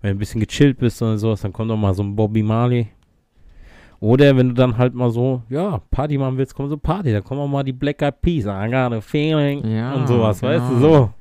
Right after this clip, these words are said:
Speaker 1: so.
Speaker 2: Mhm.
Speaker 1: Man muss halt immer so Dings. Siehst du das genauso?
Speaker 2: Ja, also Stimmung trägt sehr viel zur Musikrichtung, ähm, bei.
Speaker 1: Ja, das ist halt auch s-, das Phänomen. Siehst du, Fasnacht. Ich feier jetzt nicht hier, „Du, komm, hol das Lasso raus“, was für.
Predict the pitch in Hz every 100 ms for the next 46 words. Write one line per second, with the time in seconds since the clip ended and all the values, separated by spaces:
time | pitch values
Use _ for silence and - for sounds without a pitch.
0 | - - 107 120 160 120 165 - 156 147
1 | 135 120 110 104 92 - - _ - 127
2 | 123 127 - 127 147 98 80 - 110 107
3 | 101 - 120 131 139 117 - 151 143 143
4 | - _ _ _ - - 95 - - 120
5 | - - 120 120 - 110 - 104 104 104
6 | 98 110 - 104 - 98 95 - - -
7 | 110 107 98 95 101 - _ - _ _
8 | _ _ _ - 110 147 - 139 147 156
9 | 127 131 - - 120 - 127 117 107 101
10 | - _ _ 104 110 113 113 113 110 98
11 | 78 - - 123 135 123 113 - 139 -
12 | 120 101 92 113 120 117 113 95 123 127
13 | 120 123 107 101 117 123 123 123 98 95
14 | 92 110 113 - 87